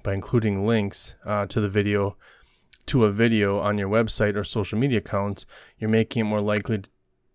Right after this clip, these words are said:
that people will stumble upon it through Google searches. So, um, even though we're not talking about, you know, catering to Google's algorithm, we are still trying to find ways to get people to,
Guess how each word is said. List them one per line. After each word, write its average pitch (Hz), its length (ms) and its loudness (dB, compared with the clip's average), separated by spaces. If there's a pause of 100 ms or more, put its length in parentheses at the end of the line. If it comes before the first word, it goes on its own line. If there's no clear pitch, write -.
(120)
that 101 200 2
people 107 240 -4
will 95 380 0
stumble 104 380 2
upon 107 360 2
it 92 140 -8 (480)
through 101 140 -4
Google 127 260 4
searches. 95 520 -10 (640)
So, 101 600 2 (160)
um, 98 580 -4 (920)
even 127 200 4
though 120 120 4
we're 113 120 4
not 110 200 2
talking 110 420 2
about, 104 420 0
you 110 120 -8
know, 104 180 -2
catering 107 460 -4
to 110 120 -6
Google's 113 360 2
algorithm, 107 520 -2
we 107 120 0
are 107 160 2
still 117 240 -2
trying 110 260 -2
to 104 80 -4
find 104 400 -4
ways 104 300 -6
to 113 120 -8
get 107 180 -4
people 104 260 -4
to, 101 200 -6